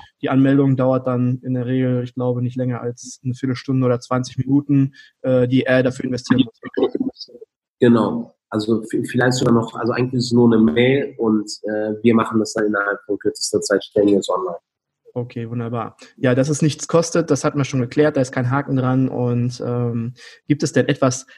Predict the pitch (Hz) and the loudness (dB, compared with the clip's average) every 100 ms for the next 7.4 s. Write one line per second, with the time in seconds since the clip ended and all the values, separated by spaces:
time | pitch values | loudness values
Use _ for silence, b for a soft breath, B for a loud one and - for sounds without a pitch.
0 | b - 123 123 175 - 180 131 120 - | b -10 -2 0 0 -2 -6 -4 -6 -4
1 | 127 123 120 127 127 123 127 131 127 127 | -2 0 0 -2 -6 -2 2 2 2 -4
2 | 120 - - - 127 117 113 123 123 123 | -6 -6 -10 -10 -10 -10 -2 -2 -2 -4
3 | 135 170 160 131 117 151 208 139 120 113 | 0 2 4 4 2 0 0 -2 -2 -2
4 | 131 127 127 131 123 143 151 165 156 160 | -2 2 2 0 0 0 2 2 2 2
5 | 151 143 151 180 185 131 127 135 131 127 | 0 2 2 2 0 0 2 0 -2 -2
6 | 123 127 123 131 127 127 - 135 156 151 | 0 0 -2 -4 -4 -6 0 2 2 0
7 | 160 151 156 165 | -2 2 2 2